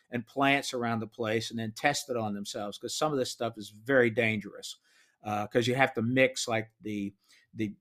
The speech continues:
the plants that have ayahuasca in 'em, you have to mix it with datura or jimson weed, uh, and some other things to make it active.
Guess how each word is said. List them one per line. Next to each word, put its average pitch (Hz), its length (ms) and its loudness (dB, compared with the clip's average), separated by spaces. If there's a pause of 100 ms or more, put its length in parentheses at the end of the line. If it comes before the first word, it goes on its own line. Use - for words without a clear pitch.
(140)
the 107 180 -2 (100)
plants - 540 6
that 120 100 -2
have 113 220 -4
ayahuasca 117 720 0
in 110 140 -6
'em, 107 120 -6
you 107 100 -4
have 117 240 -6
to 107 100 -8
mix 123 380 0
it - 180 -2
with 107 240 -4
datura 123 640 2 (240)
or 117 80 -8
jimson 131 500 2
weed, 101 380 -2 (480)
uh, 113 300 0
and 131 160 4
some 131 180 2
other 143 300 6
things 117 340 0
to 127 100 -4
make 113 220 -2
it 110 120 -4
active. - 520 -2